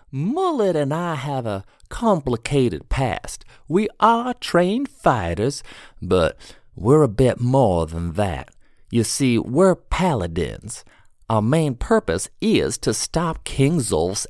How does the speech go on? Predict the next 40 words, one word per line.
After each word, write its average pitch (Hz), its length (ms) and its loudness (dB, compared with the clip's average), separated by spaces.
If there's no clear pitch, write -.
agents. - 600 -2
Paladins 104 720 0
have 113 200 -2
been 110 180 2
trying 127 360 0
to 104 100 -2
give 110 460 0
potential 127 600 -4
Chosen 123 600 2
the 107 100 2
chance 131 420 -2
to 95 100 0
take - 320 0
down 120 300 4
the 87 100 -2
Dark 123 420 2
King 135 340 0
for 98 160 -2
years. 113 600 -2
We're 92 180 -2
outnumbered, 101 880 -2
poorly 131 360 0
supplied, 110 720 -2
and 90 160 -4
have 104 200 0
close 127 300 0
to 92 120 -6
zero 95 500 2
funding. 101 580 0
We 135 120 2
just 120 260 2
don't 123 260 4
have 127 300 0
the 90 100 0
resources 107 800 0
that 113 220 0
the 101 80 -4
Dark 131 360 0
King 139 280 0
has," 139 600 -4